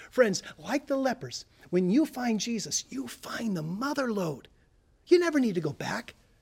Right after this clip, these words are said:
to begging at the gate. You got so much more than you'll ever need. So here's a takeaway. If you know Christ and you're in this crisis, don't go back to your old habits, your old begging ways. Rely on him,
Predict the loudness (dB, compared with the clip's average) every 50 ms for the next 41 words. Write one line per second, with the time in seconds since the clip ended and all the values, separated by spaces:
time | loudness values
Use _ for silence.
0 | _ -4 -4 -4 0 0 0 0 0 -2 -4 -4 -6 -8 -6 -4 -4 -2 -2 -4
1 | -8 -12 -20 _ _ _ _ _ -10 0 2 2 2 2 0 0 2 2 2 2
2 | 4 4 2 2 2 2 0 0 -2 -4 -4 -2 0 0 2 2 2 2 2 2
3 | 2 2 0 0 -2 -2 -2 -2 -2 -4 -4 -4 -6 -10 -14 _ _ _ _ _
4 | _ _ -20 -20 -20 -14 -4 -2 -2 0 0 0 0 -2 -4 -6 -6 -6 -6 -6
5 | -12 -18 -18 -20 -20 _ _ _ _ _ _ _ _ -6 -6 -4 -2 0 0 0
6 | 0 -2 -4 -6 -6 -4 -6 -6 -8 -12 -16 _ _ _ _ _ -8 -4 -2 -2
7 | 0 0 0 -2 -2 -4 -4 -4 -6 -4 -4 -6 -6 -6 -8 -8 _ _ _ _
8 | _ _ _ _ _ _ _ -8 -8 -4 -2 -2 -4 -4 -4 0 0 0 0 0
9 | -2 -4 -6 -6 -8 -8 -10 -10 _ _ _ _ -14 -8 -4 -4 -2 -2 -2 -2
10 | -2 -2 -4 -4 -6 -6 -6 -8 -8 -8 _ _ _ _ _ _ _ _ -8 -6
11 | -4 -2 -2 -2 -2 -2 -4 -4 -8 -12 -14 -16